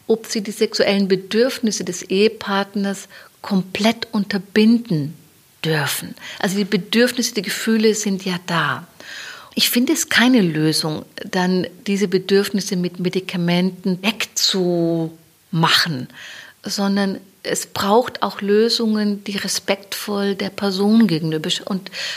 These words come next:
ich habe volles Verständnis, wenn die Ehefrau sagt, „Ich kann das nicht mehr, ich kann mit dieser Sexualität nicht mehr umgehen.“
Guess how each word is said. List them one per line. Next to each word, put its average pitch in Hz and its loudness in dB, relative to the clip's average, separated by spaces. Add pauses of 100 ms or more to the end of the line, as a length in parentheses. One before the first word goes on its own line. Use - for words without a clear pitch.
ich - -2
habe - 0 (180)
volles 339 0
Verständnis, 220 0 (460)
wenn 202 0
die 196 0
Ehefrau 202 2
sagt, 185 -4
„Ich - -2 (140)
kann 180 2
das 175 -6
nicht 160 -4
mehr, - -4
ich 185 -4
kann 196 2
mit 190 0
dieser 190 -2
Sexualität 185 0
nicht - -2
mehr 190 -2
umgehen.“ 185 2